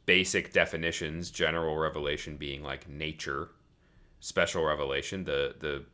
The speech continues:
the most obvious example of special revelation is the Bible, is God's word that he gave to us, that was written down, that was passed down to us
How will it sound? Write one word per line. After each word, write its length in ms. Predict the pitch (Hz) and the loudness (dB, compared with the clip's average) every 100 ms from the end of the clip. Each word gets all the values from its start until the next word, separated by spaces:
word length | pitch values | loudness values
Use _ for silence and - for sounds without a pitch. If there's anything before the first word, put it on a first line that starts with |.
| _ | _
the 80 | 78 | -6
most 280 | 76 - - | -4 -6 -2
obvious 560 | 76 76 76 78 73 - | 4 4 4 0 -2 -4
example 560 | 80 80 87 104 76 71 | -8 0 2 2 0 -2
of 60 | |
special 320 | - 73 - | -2 -4 -4
revelation 440 | 65 73 67 69 67 | -6 -4 -6 -6 -8
is 120 | 67 | -10
the 100 | - | -2
Bible, 380 | 131 143 - - | -2 -2 -6 -12
is 220 | 73 71 | -8 -6
God's 540 | 71 65 69 71 - - | -4 -2 0 -2 -6 -10
word 460 | 71 71 71 71 58 | -6 -4 -4 -6 -8
that 120 | 62 | -10
he 140 | 76 | -10
gave 360 | 71 69 71 - | -6 -4 -4 -4
to 180 | 76 67 | -6 -4
us, 240 | 67 67 | -2 -4
that 180 | - - | -8 -10
was 140 | 71 | -10
written 240 | 73 60 69 | -10 -10 -6
down, 400 | 65 67 67 67 | -4 -4 -6 -10
that 120 | - | -14
was 120 | - | -16
passed 420 | - 71 69 - | -4 -2 -2 -4
down 360 | 62 62 64 64 | -6 -6 -8 -12
to 260 | - 80 73 | -6 -2 0
us 360 | 69 - - | 0 -2 -8